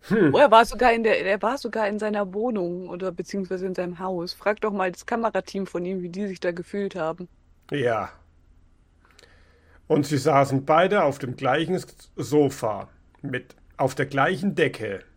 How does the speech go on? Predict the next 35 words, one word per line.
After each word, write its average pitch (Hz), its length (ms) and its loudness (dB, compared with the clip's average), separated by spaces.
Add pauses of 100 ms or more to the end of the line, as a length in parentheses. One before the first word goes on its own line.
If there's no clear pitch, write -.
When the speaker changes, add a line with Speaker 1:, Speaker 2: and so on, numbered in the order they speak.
(560)
Speaker 1:
Armer 95 300 -4
Kevin. 92 380 -14 (2250)
Speaker 2:
Das 214 160 -2
war 240 140 8
das, 262 320 2
äh, 233 240 6
die 247 140 0
Decke, 226 340 2
wo 220 80 2
er 214 100 4
seine 208 240 -2
Gummipuppe 302 680 0
drauf 202 320 4
genagelt 185 600 2
hat, 175 320 0
live 185 340 2
im 170 180 -4
Video. 185 120 -2
Speaker 1:
Ganz 170 340 6
genau. 180 600 8 (420)
Daher, 160 360 10
du 143 280 -4
geiles 120 340 2
Stück, - 260 -10
du 202 80 -8
geiles. 95 420 -4
Da - 120 2
hat - 120 2
er 101 80 -2
keine 185 320 8
Speaker 2:
Oh, - 20 2
Speaker 1:
echte 254 280 12
Mulle 190 240 12
Speaker 2:
ja. 147 60 6
Speaker 1:
gemeint. 147 480 8